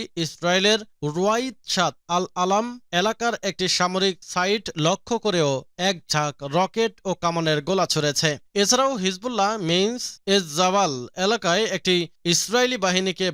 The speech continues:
বাধা দেয়। তারা ওই এলাকায় সামরিক ও গুপ্তচর বৃত্তির ডিভাইসের মেরামত কাজে যুক্ত ছিল। হিজবুল্লাহ তাদের বিবৃতিতে বলেছে, ফিলিস্তিনি জনগণের ওপর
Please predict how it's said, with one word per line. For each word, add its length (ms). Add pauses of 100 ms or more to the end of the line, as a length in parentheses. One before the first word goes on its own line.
(100)
বাধা 280
দেয়। 160 (220)
তারা 160 (160)
ওই 100 (220)
এলাকায় 440
সামরিক 360 (180)
ও 20 (180)
গুপ্তচর 540
বৃত্তির 380 (340)
ডিভাইসের 600 (140)
মেরামত 360 (100)
কাজে 240 (300)
যুক্ত 240 (140)
ছিল। 160 (360)
হিজবুল্লাহ 440
তাদের 260 (140)
বিবৃতিতে 500 (100)
বলেছে, 320 (300)
ফিলিস্তিনি 440 (100)
জনগণের 480
ওপর 180